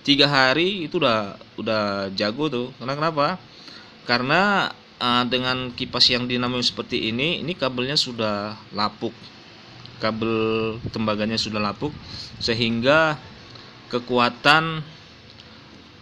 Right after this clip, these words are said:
dinamo ini kurang begitu bagus dan akan menjadi panas pada kipas dan akan menyebabkan bau. Jadi, buat teman-teman yang ingin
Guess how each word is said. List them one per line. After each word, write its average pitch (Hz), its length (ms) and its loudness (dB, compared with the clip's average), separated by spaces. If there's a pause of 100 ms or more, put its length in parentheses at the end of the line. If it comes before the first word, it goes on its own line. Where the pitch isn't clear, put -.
(560)
dinamo 123 480 2
ini 127 320 0
kurang 113 400 -2
begitu 107 320 -4
bagus 104 560 0
dan 139 160 4
akan 120 460 -2
menjadi 113 340 0
panas 113 480 6
pada 107 720 2
kipas 127 400 0
dan 107 160 -2
akan 104 320 0
menyebabkan 101 480 -2
bau. 101 240 0 (640)
Jadi, 147 480 2 (480)
buat 123 160 2
teman-teman 131 720 0 (320)
yang 120 160 -2
ingin 123 800 4